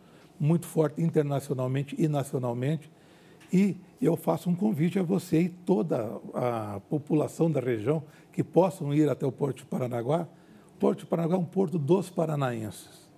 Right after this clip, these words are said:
Então, é um porto de todos nós. E o Porto de Paranaguá, ele tá lindo. Eu diria pra você, além de limpo, ele é,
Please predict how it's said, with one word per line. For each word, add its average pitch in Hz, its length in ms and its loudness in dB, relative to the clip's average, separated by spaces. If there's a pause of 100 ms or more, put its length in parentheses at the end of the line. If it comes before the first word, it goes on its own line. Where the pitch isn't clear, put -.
(440)
Então, 170 180 4
é 165 40 2
um 151 80 0
porto 180 280 0
de 147 120 -2
todos 151 480 2
nós. 113 360 -2 (480)
E 151 80 4
o 151 60 4
Porto 175 280 0
de 185 100 0
Paranaguá, 147 600 0 (380)
ele 156 160 4
tá 170 260 -2 (140)
lindo. 151 480 2 (500)
Eu 151 60 -2
diria 160 260 4
pra 170 140 0
você, 160 340 0 (480)
além 170 300 2
de 170 140 4
limpo, 185 340 2
ele 175 100 4
é, 151 180 0